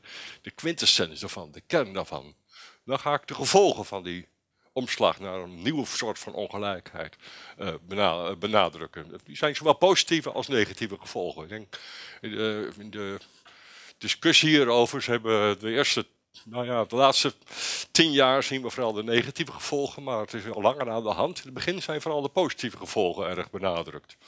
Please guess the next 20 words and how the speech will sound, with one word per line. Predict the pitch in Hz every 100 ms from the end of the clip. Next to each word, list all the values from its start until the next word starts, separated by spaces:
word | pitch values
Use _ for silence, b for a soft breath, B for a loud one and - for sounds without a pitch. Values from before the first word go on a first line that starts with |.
| B B B B B
En | 131
tenslotte | - 160 - 127
dan, | 135 127 127 131
ja, | 135 104
wat | 120 -
te | 120
doen. | 147 147 139
Ik | -
zal | 120
het | 120 113
nu | 110 147
hier | 127 127 127
even | 117 120
gaan. | 117 107 110
Wat, | - -
ja, | 131 110
wat | 120 -
is | 135
nou | 127 80
eigenlijk, | 120 - 107